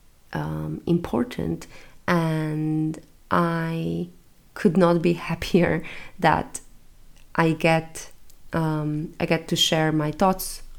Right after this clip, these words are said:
uh, on this with you, and hopefully, um, I'm providing you with some helpful, uh, tools as well that you can implement in your daily life. So basically,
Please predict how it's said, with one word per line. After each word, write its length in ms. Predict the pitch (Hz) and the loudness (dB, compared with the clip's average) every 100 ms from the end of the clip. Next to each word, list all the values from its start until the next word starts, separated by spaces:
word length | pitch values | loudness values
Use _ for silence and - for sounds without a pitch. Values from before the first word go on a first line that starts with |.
| - | -4
uh, 320 | 160 160 156 | -2 0 -2
on 220 | - 165 | -2 0
this 340 | 156 156 - - | 0 0 -4 -8
with 300 | - 180 180 | 2 2 4
you, 300 | 175 170 170 - | 4 4 4 0
and 420 | 165 160 156 156 - - - - - - - | -2 0 0 -2 -6 -16 -16 -16 -18 -18 2
hopefully, 720 | 208 202 - 156 156 156 - - | 4 4 0 2 4 2 -2 -4
um, 560 | 160 156 156 156 - - | -2 0 0 -2 -4 0
I'm 160 | 165 165 | 2 2
providing 500 | 170 156 160 151 156 | 0 0 0 0 0
you 300 | 151 156 156 | 0 -2 -2
with 500 | 196 190 185 185 180 - - - | 0 2 2 0 -2 -8 -18 -6
some 240 | - 196 | 0 0
helpful, 880 | 180 185 180 - - 190 180 180 180 - - - - | 2 4 2 0 -2 0 2 2 0 -4 -16 -18 -4
uh, 440 | 165 156 156 160 - | -2 -2 -2 -4 -2
tools 400 | - 190 175 - - | 2 4 4 2 -2
as 140 | 160 | -2
well 340 | 165 160 160 - | 2 2 2 0
that 180 | 160 160 | -4 -2
you 160 | 165 160 | 0 0
can 320 | 160 156 160 - | 0 -2 -2 0
implement 520 | 151 147 147 143 143 | 0 0 -2 -4 -4
in 140 | - 143 | -2 0
your 160 | 139 | 0
daily 340 | 135 - - - | -2 -4 -4 -4
life. 340 | - - - - - - - - - - - - - | -2 -4 -8 -14 -16 -16 -18 -18 -20 -20 -14 -10 -8
So 400 | - 175 160 160 - - - - - | 2 4 6 2 -4 -16 -20 -20 4
basically, 640 | 214 214 180 175 160 160 | 6 6 4 2 4 2